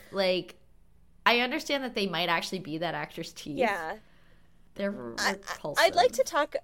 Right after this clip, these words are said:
Speaker 2: too, about the fact that, one, he always seems like he's eating something, and I couldn't tell at
Speaker 1: Yeah.
Speaker 2: first. I was like, "Is that just the way he talks?" But I think he is eating, 'cause at one point he, like, spits something out at, at someone.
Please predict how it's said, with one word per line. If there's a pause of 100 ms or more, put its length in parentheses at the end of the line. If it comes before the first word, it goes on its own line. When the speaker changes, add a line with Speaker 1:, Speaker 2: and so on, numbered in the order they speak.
Speaker 2:
too,
about
the
fact
that,
one, (100)
he
always
seems
like
he's
eating
something, (300)
and
I
couldn't
tell
at
Speaker 1:
Yeah.
Speaker 2:
first.
I
was
like,
"Is
that
just
the
way
he
talks?"
But
I
think
he
is
eating,
'cause
at
one
point
he,
like,
spits
something
out (240)
at,
at
someone.